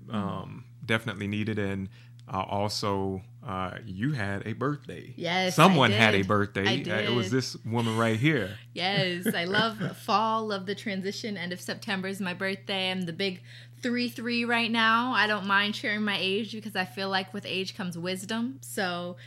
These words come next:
Speaker 1: it's all good.
Speaker 2: Or as they say now, it's more like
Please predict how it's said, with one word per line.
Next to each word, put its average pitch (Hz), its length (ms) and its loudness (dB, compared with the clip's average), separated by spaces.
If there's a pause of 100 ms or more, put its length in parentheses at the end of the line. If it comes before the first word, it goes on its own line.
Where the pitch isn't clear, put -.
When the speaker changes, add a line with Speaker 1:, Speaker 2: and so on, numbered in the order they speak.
(140)
Speaker 1:
it's - 160 -10
all 190 200 -2
good. 208 380 -6 (340)
Speaker 2:
Or 110 320 4 (160)
as 120 160 2
they 113 80 2
say 107 220 0
now, 104 300 2
it's - 260 -6
more 104 180 -4
like 95 380 -4